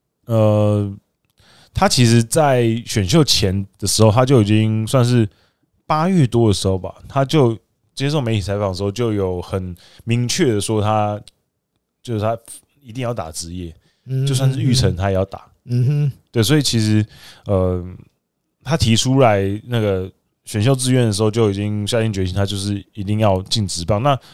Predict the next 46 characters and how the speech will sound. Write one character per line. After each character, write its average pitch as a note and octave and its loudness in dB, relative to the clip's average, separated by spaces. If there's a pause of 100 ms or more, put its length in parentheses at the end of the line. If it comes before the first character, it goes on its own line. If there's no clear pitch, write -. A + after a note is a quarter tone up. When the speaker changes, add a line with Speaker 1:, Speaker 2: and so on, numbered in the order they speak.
(100)
Speaker 1:
后 F#3+ 4
来 D#3+ 6
评 A#2+ 2
价 D#3+ 0
确 E3+ 0
实 B2+ 0
也 A#2+ 2
很 A#2+ 0
好， A2+ 0
第 C#3 0
三 C3 0
指 G2 -4
名。 D#2+ -8 (600)
然 G2 -2
后 A#2+ 0
前 A#2 -2
面 C#3 0
说 A#2+ 4 (200)
育 D3+ 2
成 A2 2
也 F2+ -4
要 G#2+ 0
打， E2 -6
就 G#2+ -4
选 G2+ -6
进 A#2 -4
来 G#2+ -2
第 B2 -6
三 A#2 -2
指 G2 -8
名， E2+ -10
应 F#2 -12
该 A2 2
是 A2 -2
很， G#2+ -4
Speaker 2:
客 G2 -6
气 F#2 -10
耶， - -14
Speaker 1:
很 G#2 -8
好。 A2 -2
Speaker 2:
小 F#2+ 0
朋 A2+ -4
友 A2 -4
客 G#2+ -8
气 G2 -8
耶。 E2+ -12